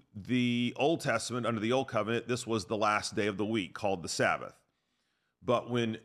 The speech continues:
Jesus rose from the grave in the first day of the week, Christians stopped observing the Sabbath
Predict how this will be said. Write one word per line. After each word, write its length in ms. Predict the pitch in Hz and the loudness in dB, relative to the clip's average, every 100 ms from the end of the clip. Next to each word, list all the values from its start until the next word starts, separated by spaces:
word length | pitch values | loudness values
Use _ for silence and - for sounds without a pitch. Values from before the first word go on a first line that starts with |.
| 101 | -12
Jesus 500 | 87 165 185 151 123 | -4 -2 -2 -4 -4
rose 340 | 123 120 120 | 0 2 0
from 160 | - 110 | -2 -6
the 80 | 107 | -6
grave 360 | 92 104 104 95 | -2 -2 -2 -4
in 80 | |
the 60 | 101 | -8
first 360 | - 160 175 - | -2 0 0 0
day 120 | 123 | 0
of 100 | 98 | 0
the 100 | 92 | -2
week, 400 | 80 76 80 - _ _ _ | -4 -6 -8 -12 _ _ _
Christians 960 | - 170 185 - - 107 107 123 123 - | -8 -2 -2 -2 -4 -2 -2 -4 -6 -8
stopped 500 | - 117 117 123 - | -6 -2 -2 -2 -6
observing 760 | 110 90 117 117 113 110 98 | -8 -2 0 0 -2 -4 -6
the 80 | 101 | -8
Sabbath 560 | 98 - 107 107 104 | -4 0 2 2 -2